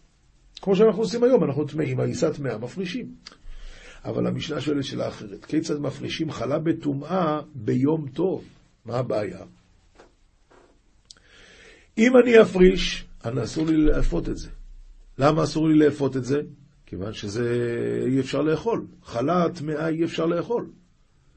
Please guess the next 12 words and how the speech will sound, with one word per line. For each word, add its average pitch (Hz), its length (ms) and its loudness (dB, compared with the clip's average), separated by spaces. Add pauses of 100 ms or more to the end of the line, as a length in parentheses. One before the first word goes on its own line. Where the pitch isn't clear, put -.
(300)
אז 123 160 2
אסור 135 280 0
לאפות 151 380 4
ביום 135 240 -4
טוב. - 280 -6 (560)
מה 147 100 -2
שמותר 147 360 0
לאפות 175 280 2
זה 165 100 2
רק 165 80 0
כדי 175 200 0
לאכול. 160 440 0